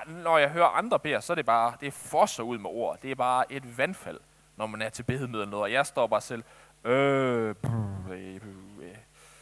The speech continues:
øh." Og her, prøv lige at stoppe op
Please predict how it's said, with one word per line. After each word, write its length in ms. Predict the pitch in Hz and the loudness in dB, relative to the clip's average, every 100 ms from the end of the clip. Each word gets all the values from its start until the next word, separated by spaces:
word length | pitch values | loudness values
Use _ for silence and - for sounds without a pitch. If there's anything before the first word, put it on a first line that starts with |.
| - - - - - _ - | -20 -20 -20 -20 -20 _ -2
øh." 640 | 139 127 117 110 104 98 95 - - - - - - - _ - _ _ _ _ _ _ _ _ _ _ _ _ _ _ _ _ - | 0 2 -2 -4 -6 -10 -12 -14 -16 -18 -20 -20 -20 -20 _ -20 _ _ _ _ _ _ _ _ _ _ _ _ _ _ _ _ 2
Og 120 | 147 | 4
her, 400 | 151 214 196 - - - - - - _ _ _ _ _ _ _ _ _ _ _ _ _ _ _ _ _ _ - - - - _ _ _ - | 6 6 6 2 -20 -20 -20 -20 -20 _ _ _ _ _ _ _ _ _ _ _ _ _ _ _ _ _ _ -20 -20 -20 -20 _ _ _ 0
prøv 140 | 247 | 2
lige 80 | 240 | 2
at 60 | |
stoppe 240 | - 156 151 | 0 0 0
op 280 | - - | 0 -6